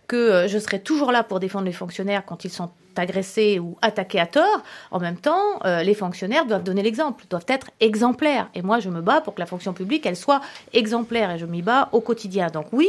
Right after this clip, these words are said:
dénoncer les violences policières quand elles existent. En même temps, ça ne peut pas expliquer ni justifier, euh, l'ensemble des mouvements, euh, que nous avons, euh, aujourd'hui de casseurs,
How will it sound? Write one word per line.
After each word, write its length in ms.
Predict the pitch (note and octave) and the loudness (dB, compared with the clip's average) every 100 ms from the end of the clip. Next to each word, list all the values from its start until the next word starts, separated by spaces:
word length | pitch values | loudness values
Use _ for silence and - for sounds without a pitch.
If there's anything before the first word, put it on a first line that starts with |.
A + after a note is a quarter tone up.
| G#4+ | 2
dénoncer 460 | G#3 A3+ A3+ G#3 A3 | 4 6 6 0 -2
les 100 | F3+ | -2
violences 240 | E3 F3 | -4 -8
policières 420 | - E3+ F3+ F4+ F#4+ | -8 -10 -4 -4 -4
quand 160 | F#3+ | -4
elles 220 | F#3 E3+ A3+ | -4 -4 -4
existent. 460 | A3 G3+ - D#3+ - - - - _ - | -4 -8 -4 -6 -6 -14 -14 -16 _ 0
En 80 | B3+ | 4
même 220 | G#3+ G#3 | 4 2
temps, 280 | D#4+ G4 G#4 | 0 0 0
ça 180 | A#3+ | 2
ne 120 | A3 B3 | 4 2
peut 260 | - E4+ | 0 -4
pas 400 | E4+ C#4 A#3+ G#3+ - | 2 4 4 2 -2
expliquer 580 | C4+ - B3+ B3+ C4 A3+ | -6 -8 -12 -8 -4 0
ni 160 | G#3+ | 0
justifier, 840 | F#3+ A#3+ F4+ - C4+ - B3 C#4 - - - - - - | 0 0 -2 -4 -10 -8 -6 -6 -8 -18 -20 -20 -6 2
euh, 340 | F#3+ F3+ E3 A3 | 4 6 4 4
l'ensemble 880 | A3+ A#3 - C4 A3+ G3 F3+ E3 - - | 2 2 0 2 2 4 4 2 -2 -6
des 200 | F#3+ F#3+ | 0 4
mouvements, 640 | A#3+ A3 A#3 A#3+ A3+ F3+ | 4 2 2 2 2 0
euh, 100 | F3 | -2
que 140 | G3+ | -2
nous 180 | F#3+ F#3+ | 0 2
avons, 400 | G3 G3+ G3 E3+ | 0 2 0 0
euh, 120 | D#3 - F#3+ | -2 -4 -4
aujourd'hui 560 | F#3+ F#3+ F#3 G3+ F4+ | -2 -2 -2 -2 -2
de 120 | A#3+ | 0
casseurs, 560 | G3+ F#3+ F3+ E3+ E3+ | 0 -2 -2 -4 -4